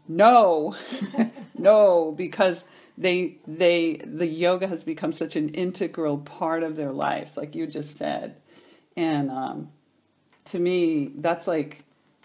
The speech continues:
we have such a strong community going here.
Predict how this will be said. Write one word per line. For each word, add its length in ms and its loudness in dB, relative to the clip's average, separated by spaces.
we 160 -6
have 160 0
such 160 -6
a 80 -2
strong 300 -2
community 640 -2
going 360 -6
here. 480 -8